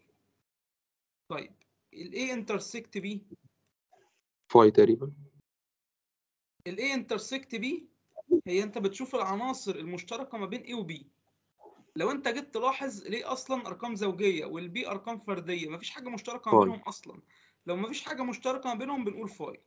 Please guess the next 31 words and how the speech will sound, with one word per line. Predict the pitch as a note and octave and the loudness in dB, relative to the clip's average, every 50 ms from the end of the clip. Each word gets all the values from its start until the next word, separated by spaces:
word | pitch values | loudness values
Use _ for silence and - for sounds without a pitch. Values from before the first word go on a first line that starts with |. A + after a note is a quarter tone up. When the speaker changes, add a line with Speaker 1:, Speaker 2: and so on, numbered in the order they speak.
| _ _ _ _ _ _ _ _ _ _ _ _ _ _ _ _ _ _ _ _ _ _ _ _ _ _ _ _ _ _ _ _ _ _ _ - | _ _ _ _ _ _ _ _ _ _ _ _ _ _ _ _ _ _ _ _ _ _ _ _ _ _ _ _ _ _ _ _ _ _ _ -14
Speaker 1:
السؤال | D3+ - - - - F#3+ A#3+ B3 A3+ | -12 -12 -10 -8 -4 -4 -2 -2 -2
ممكن | A#3+ B3+ B3+ - A#3 G#3+ | -4 -6 -6 -6 -6 -4
يجي | G#3 G3 B3 | -4 -4 -6
لي | B3+ | -6
بالشكل | G#3 A3+ - - A#3+ B3 - B3 A#3+ A#3 | -2 2 6 8 10 10 10 8 4 0
ده، | C4 C4+ A#3+ - | 2 2 2 2
اه | G3+ G#3 F#3+ D3+ - - _ _ - | 2 2 2 0 -2 -8 _ _ -14
ساعات | - - F3 G#3+ A3 | -8 -4 -4 -2 -2
بيجي | - - A#3 G#3 G#3+ | -2 -4 -4 -6 -6
بالشكل | G3+ F#3 - - G#3 G3+ G3 G3 E3 | -6 -6 -6 -8 -8 -8 -6 -4 -4
ده، | D3 C#3+ - - _ _ _ _ _ - - _ _ - | -4 -6 -8 -12 _ _ _ _ _ -20 -20 _ _ -8
يعني | C#3+ D3 D#3 | -8 -6 -6
ساعات | D3+ E3+ F#3+ G#3 G3+ | -6 -6 -6 -6 -6
في | - | -6
الميد | G3+ F#3 G3+ G#3 G#3 | -6 -6 -6 -6 -8
ترمات | - G#3 F#3+ G3+ A3 G3 | -8 -6 -6 -6 -6 -8
بيجي | E3+ G3 A3 G3+ | -8 -10 -10 -10
كده | G#3 - A3+ A3 A3+ | -8 -8 -6 -6 -6
وساعات | G3+ G#3 - - - - - | -6 -8 -8 -10 -12 -10 -12
في | F#3+ | -12
الفاينل | E3+ - - G#3 G#3+ G#3+ G3+ F3+ | -12 -10 -10 -10 -8 -8 -8 -8
بيجي | D#3 D#3+ F#3 G3+ | -8 -10 -10 -10
كده، | G3 - F3+ D#3 C#3+ | -8 -6 -8 -8 -8
السؤال | D3 - - - F#3 | -10 -12 -12 -10 -10
بالشكل | F3 D#3+ F3 E3+ - F#3+ F#3 - F3+ | -10 -10 -10 -10 -10 -12 -12 -10 -12
البسيط | E3+ E3 D#3 - - E3+ D3+ | -12 -10 -12 -12 -12 -14 -16
ده | C3+ F#2+ - _ _ _ _ _ _ _ _ - | -16 -18 -20 _ _ _ _ _ _ _ _ -20
عشان | - - E3 E3 | -16 -14 -12 -12
نديك | E3 D#3 D#3+ E3 G3+ F#3+ F#3 | -12 -12 -10 -10 -8 -8 -6
عليه | F3+ F3+ F3 | -6 -6 -6
درجات. | D#3 D3 C#3+ C#3 C3+ - - _ | -6 -6 -8 -10 -12 -14 -18 _